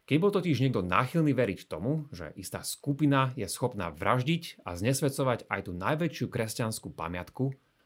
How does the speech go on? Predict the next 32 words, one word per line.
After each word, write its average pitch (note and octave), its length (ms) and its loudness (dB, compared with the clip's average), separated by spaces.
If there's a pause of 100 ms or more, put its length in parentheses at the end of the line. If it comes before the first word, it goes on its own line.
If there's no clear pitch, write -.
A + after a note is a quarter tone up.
potom G3+ 240 0
od - 240 0
tohto D3 240 4
naozaj C#3 480 6
nie B2 160 4
je G2+ 80 0
ďaleko A2+ 320 4
aj F2 240 -2
k - 240 2
iným D#3 320 2
konšpiračným G#2+ 720 0
vysvetleniam. E2+ 640 -8 (480)
Ak - 80 -6
sa F#2 160 0
niekde D3+ 320 2
napríklad B2+ 480 2
začne G#2 240 -2
šíriť - 320 -6
nákaza, B2+ 480 2 (320)
tak - 80 -14
máme F#3+ 320 2
aspoň G2 320 -2
ľahké C#3+ 320 2
vysvetlenie D3 480 0
v - 160 -16
tom, B2 220 2 (440)
kto A3+ 240 0
vraj D3 240 4
musel D#3 400 2
otráviť A#2+ 720 2
miestnu F#2+ 400 -4
studňu. E2 400 -10